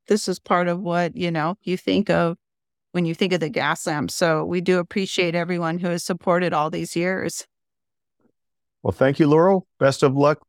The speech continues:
Speaker 2: with the, the festival. We'll see you there.
Speaker 1: Thank you.
Speaker 2: We only do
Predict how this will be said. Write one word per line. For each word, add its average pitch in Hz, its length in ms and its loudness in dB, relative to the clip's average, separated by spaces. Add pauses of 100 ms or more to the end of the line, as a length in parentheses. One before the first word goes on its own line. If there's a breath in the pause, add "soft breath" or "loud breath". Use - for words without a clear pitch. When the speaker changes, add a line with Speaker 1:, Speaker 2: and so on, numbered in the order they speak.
(240)
Speaker 2:
with 143 200 2
the, 135 240 6
the 127 140 -4
festival. 160 380 0
We'll 127 100 2
see - 160 0
you 143 100 8
there. 147 320 4 (800)
Speaker 1:
Thank 311 320 0
you. 349 400 0 (1200)
Speaker 2:
We 170 120 4
only 190 260 6
do 143 400 4